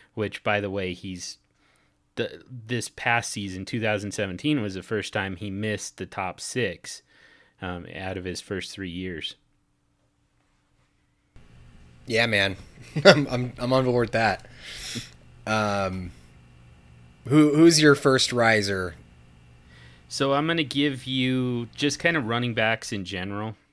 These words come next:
Speaker 1: The, they all
Speaker 2: Cheater.
Speaker 1: take a huge <laughs> step up for me. I know,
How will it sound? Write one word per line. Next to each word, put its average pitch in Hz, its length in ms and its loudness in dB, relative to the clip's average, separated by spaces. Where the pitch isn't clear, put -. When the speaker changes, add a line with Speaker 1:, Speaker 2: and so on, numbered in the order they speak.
Speaker 1:
The, 107 260 -2
they 123 240 2
all 117 580 0
Speaker 2:
Cheater. 104 360 2
Speaker 1:
take 123 180 0
a - 20 -4
huge 135 720 -2
<laughs> - 20 -6
step 117 460 -2
up 113 200 -2
for 120 180 -6
me. 104 160 -4
I 110 120 -4
know, 101 260 -6